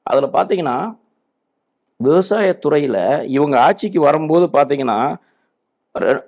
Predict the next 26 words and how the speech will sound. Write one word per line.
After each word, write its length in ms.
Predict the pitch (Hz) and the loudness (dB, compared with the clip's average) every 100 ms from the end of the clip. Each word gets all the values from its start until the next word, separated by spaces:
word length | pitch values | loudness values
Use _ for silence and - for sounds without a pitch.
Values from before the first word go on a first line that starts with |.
| - | -4
ரெண்டாயிரத்தி 380 | 143 180 - 160 | 2 2 2 0
இருபத்தொன்னு 260 | 170 160 | -2 -2
இருபத்தி 280 | 151 151 147 | 0 0 0
ரெண்டுல 260 | 135 139 175 | 0 2 0
நம்ம 380 | 143 131 110 110 | 0 -2 -4 -2
ஃபைவ் 120 | 160 | -4
பாயிண்ட் 260 | 165 160 143 | -2 -4 -4
சிக்ஸ் 240 | 135 - - | -8 -10 -10
பர்சன்டேஜ் 420 | 113 131 139 120 | -8 -2 -2 -2
வளர்ச்சி 400 | 113 110 127 - | -2 -2 -2 -4
இருந்தது. 420 | 107 98 95 - _ _ _ _ _ _ _ _ | -8 -6 -8 -10 _ _ _ _ _ _ _ _
இவங்க 260 | 143 139 147 | -2 2 2
ஆட்சிக்கு 360 | 196 220 196 | 2 0 0
வந்த 240 | 175 170 156 | 2 4 4
அடுத்த 300 | 135 180 185 | 2 2 4
வருஷமே 720 | 175 165 180 160 139 170 190 - _ | 4 2 -2 0 -2 -4 -8 -18 _
அது 220 | - 151 | 2 4
வந்து 300 | 160 170 190 214 180 143 131 123 120 104 - - _ _ _ _ _ | 4 2 4 4 6 2 2 2 0 -2 -4 -8 _ _ _ _ _
டூ 160 | - 214 | -4 0
பாயிண்ட் 300 | 208 180 170 | 2 2 0
டூ 120 | 160 151 | -8 -2
ஃபைவ் 200 | 143 123 | -2 -4
பர்சன்டேஜா 420 | 120 123 117 127 120 | -6 -4 -2 -2 -2
மாறிடுச்சு, 380 | 107 98 - | -4 -4 -10
சரிவு 400 | - - 160 175 | -8 -2 0 0
ஆரம்பிச்சிச்சு. 640 | 123 117 110 - - 120 - | 0 -2 -4 -10 -14 -16 -16